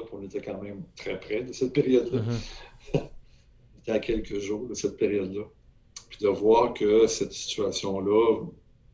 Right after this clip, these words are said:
Speaker 1: qu'on a vécue radicalement à partir du treize mars,
Speaker 2: Mhm.
Speaker 1: est venue mettre un arrêt à tout ça. Je pense que, en tout cas,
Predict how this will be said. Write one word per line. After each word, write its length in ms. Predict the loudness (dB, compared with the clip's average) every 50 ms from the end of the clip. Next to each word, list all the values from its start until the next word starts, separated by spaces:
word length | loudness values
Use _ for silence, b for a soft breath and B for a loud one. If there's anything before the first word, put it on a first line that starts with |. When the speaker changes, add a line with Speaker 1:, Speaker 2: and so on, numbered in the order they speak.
| _ _ -20
Speaker 1:
qu'on 180 | -16 -14 -10 -6 -6
a 80 | -6
vécue 540 | -4 -2 -4 -4 -4 -4 -6 -2 -2 -2 -4 -4 -4 -2
radicalement 840 | -2 -2 -2 -4 -8 -4 2 2 4 4 2 0 -2 -2 0 0 0
à 40 | 0
partir 300 | -2 -4 -8 -8 -8 -10 -10
du 100 | -10 -12
treize 340 | -8 -4 -2 -2 -2 -2 -4
mars, 400 | -6 -4 -4 -4 -6 -6 -12 B B B B B B B B -10
Speaker 2:
Mhm. 60 | -6 -6
Speaker 1:
est 60 | -6
venue 280 | -6 -8 -12 -14 -8 -4
mettre 220 | -2 -2 -2 0 -2
un 120 | -2 -2 -2
arrêt 280 | -4 -4 -4 -4 -4 -6
à 60 | -6 -8
tout 140 | -10 -14 -16
ça. 160 | -14 -16 -18 -18 -20 _ _ -20 _ b b b b b b b b b _ -20
Je 100 | -18 -10
pense 360 | -8 -6 -4 -4 -4 -6 -8 -12
que, 440 | -8 -6 -4 -2 0 0 0 -2 -4 -8 -14 -18 -20 _ _ _ _ _ _ -20 -20 -20 _ -12
en 120 | -12 -12
tout 200 | -10 -6 -4 -4
cas, 60 | -4